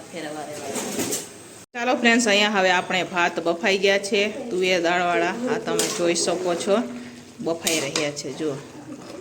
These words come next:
છે ને બાકી મસ્ત મજાના અહીંયા ભાત બફાઈ રહ્યા છે. હવે ગેસને કરી દેવાનો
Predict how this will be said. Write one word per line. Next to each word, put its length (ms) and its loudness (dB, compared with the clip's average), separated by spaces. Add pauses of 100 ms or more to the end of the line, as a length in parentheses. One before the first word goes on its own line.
(140)
છે 180 -2
ને 100 -4 (100)
બાકી 280 -10 (1120)
મસ્ત 260 -8 (140)
મજાના 400 -12
અહીંયા 320 -12
ભાત 240 -4 (140)
બફાઈ 420 -6
રહ્યા 340 -6
છે. 120 -4 (840)
હવે 160 -2 (100)
ગેસને 360 -4 (100)
કરી 240 -4
દેવાનો 340 0